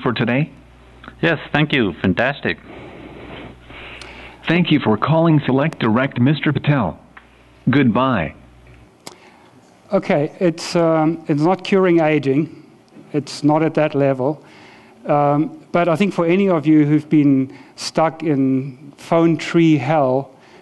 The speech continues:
Speaker 3: uh, I think you can see it's a significant move forward, and there's some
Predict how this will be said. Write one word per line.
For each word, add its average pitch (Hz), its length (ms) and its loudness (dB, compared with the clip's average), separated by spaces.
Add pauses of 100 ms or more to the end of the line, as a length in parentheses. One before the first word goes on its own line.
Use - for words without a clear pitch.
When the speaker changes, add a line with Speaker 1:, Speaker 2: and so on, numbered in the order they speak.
(160)
Speaker 3:
uh, 139 300 2
I 147 100 0
think 180 240 2
you 160 80 2
can 151 180 0
see 156 280 2
it's - 200 -2
a 143 40 -6
significant 147 720 0
move 143 220 2
forward, 147 640 0
and 135 140 0
there's 131 200 2
some 151 340 2